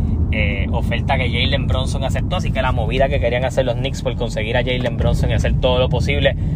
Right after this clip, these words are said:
les sale, pero les terminó saliendo en un contrato más barato. Le perdo-, básicamente Jalen Brunson les perdonó seis millones, así que Jalen Brunson va a estar cobrando alrededor de veintiséis millones de dólares, eh, por año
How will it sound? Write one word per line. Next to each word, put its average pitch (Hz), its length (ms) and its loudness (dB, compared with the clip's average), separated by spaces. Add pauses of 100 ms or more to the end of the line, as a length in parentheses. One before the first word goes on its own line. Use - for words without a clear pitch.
(160)
les 147 200 2
sale, 147 300 2
pero 143 240 4
les 135 140 -2
terminó 131 280 -2
saliendo 143 320 -2
en 139 60 -4
un 139 60 -6
contrato 139 340 0
más 131 180 0
barato. 139 480 0
Le - 140 -4
perdo-, - 300 -4
básicamente - 680 0
Jalen - 300 0
Brunson - 300 0
les - 80 0
perdonó - 400 0
seis - 240 0
millones, 160 500 -2 (440)
así - 180 0
que 156 100 0
Jalen 151 300 0
Brunson 156 260 -2
va 147 60 0
a - 20 -2
estar 139 180 -2
cobrando 143 300 -2
alrededor 131 400 -2
de 135 180 -2
veintiséis 139 920 0
millones 139 360 -2
de 135 80 -4
dólares, 135 340 0 (840)
eh, 113 420 -2 (180)
por 131 240 4 (160)
año 147 500 -2